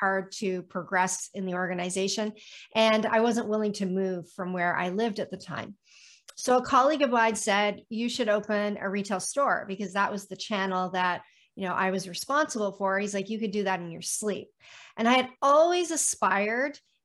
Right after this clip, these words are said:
to help business owners. I always wanted to be a consultant. I wanted to, you know, get in and show business owners, you know, how to grow their business. And, um, I always felt like business owners work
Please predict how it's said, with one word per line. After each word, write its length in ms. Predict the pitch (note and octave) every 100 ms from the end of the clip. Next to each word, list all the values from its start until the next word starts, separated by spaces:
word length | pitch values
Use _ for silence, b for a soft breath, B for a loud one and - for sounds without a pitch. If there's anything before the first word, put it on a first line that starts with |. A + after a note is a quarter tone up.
| -
to 580 | - B3 A3+ A3 G#3+ A3
help 340 | A#3+ G#3+ -
business 320 | G#3+ F#3 G#3
owners. 380 | F#3 - - -
I 60 | -
always 180 | C4+ D4+
wanted 220 | D4 C4+
to 80 | A#3+
be 80 | A3+
a 80 |
consultant. 880 | - - G3+ G3 - G#3 - F3+ - -
I 80 | G#3
wanted 260 | A3+ A#3 -
to, 220 | A3 F#3 B B B
you 100 | A#3
know, 220 | A3+ A3
get 200 | G#3+ B3+
in 180 | C4 B3
and 240 | A3+ G#3
show 320 | A#3+ - B3+ B3
business 380 | A#3+ A#3+ A#3+
owners, 400 | A3+ G#3 G#3 G3
you 80 | A3
know, 120 | G3+
how 140 | G3+ A#3
to 80 | G#3
grow 260 | A3+ A3
their 140 | G#3+ F#3
business. 540 | G#3 G3+ G3 F#3+ -
And, 240 | G3 F#3+ F#3 B B B -
um, 380 | G3 F#3+ F#3+ -
I 140 | G#3+
always 200 | B3 B3
felt 220 | A3+ G#3+
like 320 | G3+ G3+ F#3+ - G3
business 380 | A3 G3+ A#3 A3+
owners 420 | G3+ G3 F#3+ F#3
work 340 | G#3 G3 -